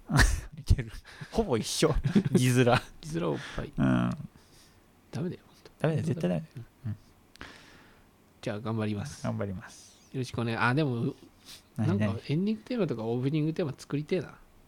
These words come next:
Speaker 1: なんか、
Speaker 2: めんどくさいかな。
Speaker 1: オリジナルなら作れん、いいんでしょ？使って。
Speaker 2: オリジナルならいいよ。
Speaker 1: じゃあその辺はまたね、
Speaker 2: はあ。
Speaker 1: おいおいね、考えて。
Speaker 2: ずっと無音で始めね。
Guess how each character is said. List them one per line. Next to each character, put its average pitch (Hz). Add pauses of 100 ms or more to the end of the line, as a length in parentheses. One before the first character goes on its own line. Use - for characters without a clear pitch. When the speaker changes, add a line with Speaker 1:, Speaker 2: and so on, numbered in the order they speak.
(160)
Speaker 1:
な -
ん 240
か、 123 (1040)
Speaker 2:
め 165
ん -
ど -
く -
さ 127
い 117
か 117
な。 170
Speaker 1:
オ -
リ 214
ジ 233
ナ 285
ル 311
な 330
ら 262
作 -
れ 127
ん、 110 (100)
い 160
い -
ん 143
で 117
し 143
ょ？ 147
使 -
っ -
て。 - (120)
Speaker 2:
オ -
リ 175
ジ 190
ナ 208
ル 208
な 196
ら 123
い 101
い -
よ。 55 (400)
Speaker 1:
じ 233
ゃ -
あ -
そ 151
の 156
辺 175
は 190
ま 190
た 190
ね、 196 (960)
Speaker 2:
は 131
あ。 -
Speaker 1:
お 143
い 151
お 156
い 165
ね、 170 (840)
考 151
え -
て。 143
Speaker 2:
ず 139
っ 139
と 208
無 180
音 190
で 180
始 160
め 160
ね。 156